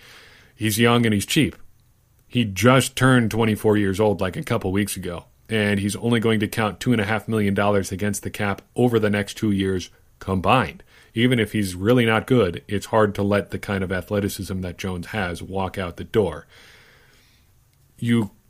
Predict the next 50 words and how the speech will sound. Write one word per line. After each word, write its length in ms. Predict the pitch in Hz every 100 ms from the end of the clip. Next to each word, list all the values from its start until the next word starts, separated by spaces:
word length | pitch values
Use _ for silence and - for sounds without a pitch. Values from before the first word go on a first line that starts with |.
| - 135 110 -
could 220 | - 143 123
let 160 | 120
him 100 | 113
just 180 | 107 -
play 160 | 131 120
out 140 | 110
that 160 | 107 104
rookie 240 | 104 104
deal 240 | 120 123
and 140 | 104 98
see 180 | 120 107
if 120 | 104
he 120 | 110
ever 160 | 104 98
figures 380 | 117 95 95
something 340 | - 135 127 110
out, 300 | 107 110 - _ _ _ _ _ _ _ _ _ -
but 160 | 117
even 220 | 123 123
if 80 | 113
he 80 | 110
doesn't 300 | 113 127 120
figure 260 | 113 104 101
it 80 |
out, 280 | 95 104 - _ _ _ _ -
you're 120 | 107
not 300 | 104 107 - -
throwing 320 | - 113 110 95
a 60 |
lot 160 | 101 101
of 80 | 95
money 260 | 110 107
out 180 | 98 92
the 60 | 95
door 360 | 92 90 90
to 180 | - 107
let 240 | 101 143
him 180 | 131 95
try 180 | - 87
to 80 | 82
figure 300 | 92 82 82
it 80 | 82
out. 220 | 80 - _ - - - - - - - - -
But 80 | 135
on 120 | 170
the 80 | 160
flip 220 | - 170 -
side, 420 | 123 107 110 -
sometimes 560 | 143 139 143 143 123
guys 460 | - 113 117 113